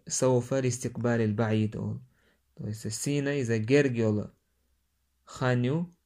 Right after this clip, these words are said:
تأيوريل. تاك، سوف إذا جينيل خانيو، تأيوريل. ومثال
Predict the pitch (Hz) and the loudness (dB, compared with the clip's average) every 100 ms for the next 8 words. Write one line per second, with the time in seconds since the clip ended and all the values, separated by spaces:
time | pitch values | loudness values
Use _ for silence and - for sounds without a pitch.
0 | _ _ _ - - 127 120 107 101 101 | _ _ _ -8 0 4 4 4 0 -4
1 | - - _ _ _ _ _ _ _ _ | -6 -14 _ _ _ _ _ _ _ _
2 | _ _ _ _ _ _ _ _ 117 110 | _ _ _ _ _ _ _ _ -14 -12
3 | - 110 107 107 107 104 - _ _ _ | -8 -4 -2 0 -2 -6 -14 _ _ _
4 | _ _ _ _ - 135 135 127 147 143 | _ _ _ _ -2 0 2 0 -2 -2
5 | 120 113 113 123 131 117 107 107 107 101 | 0 2 4 4 4 2 2 -2 -4 -2
6 | 101 117 - _ _ - 127 113 98 95 | -2 -6 -14 _ _ -2 2 4 2 -2
7 | 104 113 - _ _ _ _ _ _ _ | -10 -12 -16 _ _ _ _ _ _ _
8 | _ _ _ _ _ _ _ _ _ - | _ _ _ _ _ _ _ _ _ -20
9 | _ _ _ _ _ _ _ _ _ _ | _ _ _ _ _ _ _ _ _ _
10 | _ _ _ _ _ _ _ _ _ _ | _ _ _ _ _ _ _ _ _ _
11 | _ _ _ _ _ _ _ 127 131 127 | _ _ _ _ _ _ _ 0 0 2
12 | 156 170 160 139 139 | 2 4 4 2 -2